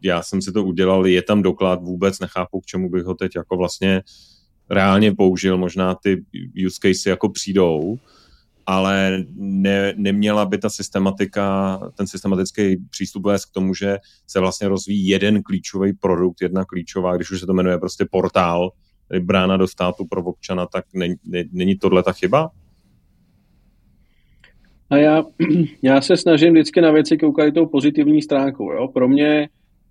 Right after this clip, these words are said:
Speaker 2: pokud se s tím nástrojem naučí lidi pracovat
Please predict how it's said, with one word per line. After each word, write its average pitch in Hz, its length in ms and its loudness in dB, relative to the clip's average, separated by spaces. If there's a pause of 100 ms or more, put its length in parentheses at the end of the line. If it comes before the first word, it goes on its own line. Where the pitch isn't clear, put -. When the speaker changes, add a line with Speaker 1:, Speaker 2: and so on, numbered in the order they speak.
(200)
Speaker 2:
pokud 156 300 4
se 165 120 2
s - 100 -4
tím 170 260 4
nástrojem 151 560 4
naučí 135 400 0
lidi 143 240 4
pracovat 131 680 0